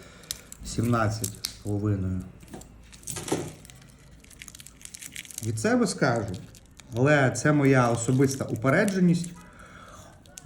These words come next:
Це, е, годинник для реального фанату Хемільтон і для фанату історії. Тобто я, наприклад, собі його не куплю, тому що я більш по механіці.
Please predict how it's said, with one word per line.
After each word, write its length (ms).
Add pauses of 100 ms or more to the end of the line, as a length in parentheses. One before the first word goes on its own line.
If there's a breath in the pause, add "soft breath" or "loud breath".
(640)
Це, 680
е, 340
годинник 680
для 640
реального 680
фанату 720 (640)
Хемільтон 840
і 240
для 380
фанату 560
історії. 580 (1120 soft breath)
Тобто 240
я, 200
наприклад, 540
собі 300
його 260
не 240
куплю, 500
тому 260
що 200
я 320
більш 600
по 180
механіці. 760